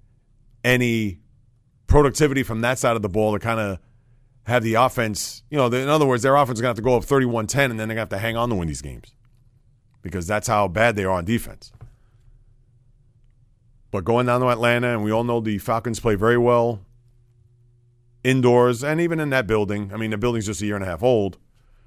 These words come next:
But you would think the Giants could do just as much damage considering the offensive firepower they have. I could just see this being a game where it'd probably come down to the last drive.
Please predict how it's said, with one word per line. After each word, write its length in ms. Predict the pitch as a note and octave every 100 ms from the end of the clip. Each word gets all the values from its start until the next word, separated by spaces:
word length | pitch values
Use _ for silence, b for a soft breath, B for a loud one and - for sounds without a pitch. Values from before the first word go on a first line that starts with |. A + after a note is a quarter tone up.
| _ - -
But 120 | A2
you 60 | A2+
would 100 | A#2
think 100 | A#2
the 80 |
Giants 320 | G2 B2+ C3 -
could 140 | G#2+
do 160 | B2 A#2
just 200 | B2+ G#2+
as 60 |
much 220 | A2+ A2
damage 580 | F2+ A#2+ B2+ B2 - - _
considering 440 | A2 G2+ B2+ B2
the 60 | A#2
offensive 360 | A2+ G#2+ F#2
firepower 440 | - A#2 A2+ A2+ G#2+
they 160 | A2
have. 240 | G2+ D#2 - _ _ _ _ _ b b b b b b -
I 100 | B2
could 140 | B2+
just 200 | G2+ A#2
see 140 | C3+
this 160 | B2 A#2
being 480 | A#2+ A#2+ A#2 A2 E2+ - _ _ _ _ _ _ _ _ _ _ _ _ _ _ _ _ _ _ -
a 80 | A2
game 300 | F2+ B2 B2+
where 320 | A#2+ A2+ A2+
it'd 200 | A2 G2+
probably 220 | A2+ C3
come 160 | B2 A#2+
down 220 | A#2 A#2+
to 440 | A2 A#2 A2 G2+ - _ -
the 80 | G#2+
last 280 | A2+ A2+
drive. 400 | F2+ A#2 G2 -